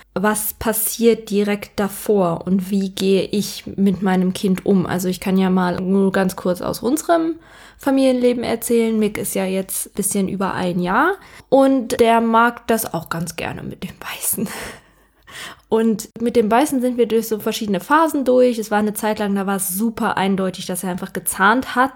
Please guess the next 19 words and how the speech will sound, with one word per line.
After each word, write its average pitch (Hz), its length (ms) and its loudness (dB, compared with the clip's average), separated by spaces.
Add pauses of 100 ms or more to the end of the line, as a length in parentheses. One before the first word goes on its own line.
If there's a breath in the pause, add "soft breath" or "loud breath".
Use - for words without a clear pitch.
und 202 140 0
er 175 180 2
irgendwo 196 280 -2
drauf 196 340 -4
beißen 208 280 0
musste. 240 360 0
Und 214 160 -2
wenn 208 160 0
halt 208 160 -2
grad 208 240 -4
nichts 226 420 -6
da 208 260 2
war, 233 140 4
dann 208 220 0
war 202 80 -4
es 202 100 -6
halt 196 160 -4
mein 180 160 -4
Arm. 196 360 -6